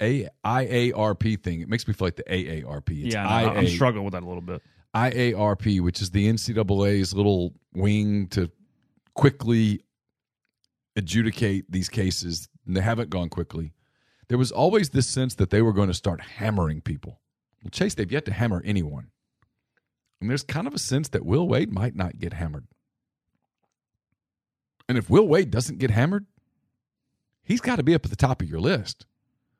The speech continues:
Speaker 1: because Will Wade does know how to recruit good players.
Speaker 2: Yeah.
Speaker 1: And I can tell you, beyond a shadow of any doubt, this part I'm, I am speaking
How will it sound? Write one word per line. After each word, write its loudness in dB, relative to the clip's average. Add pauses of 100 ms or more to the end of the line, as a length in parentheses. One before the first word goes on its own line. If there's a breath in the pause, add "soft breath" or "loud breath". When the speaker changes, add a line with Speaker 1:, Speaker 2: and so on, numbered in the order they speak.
(100)
Speaker 1:
because -2
Will 6
Wade 4
does 2
know 0
how 2
to 0
recruit 0
good 0
players. -2 (1400)
Speaker 2:
Yeah. -4 (1400)
Speaker 1:
And 2
I 6
can -2
tell 2
you, 0 (440)
beyond 2
a -2
shadow 4
of 2
any 4
doubt, 0 (1300)
this 2
part 0
I'm, 2 (100)
I 2
am 2
speaking -2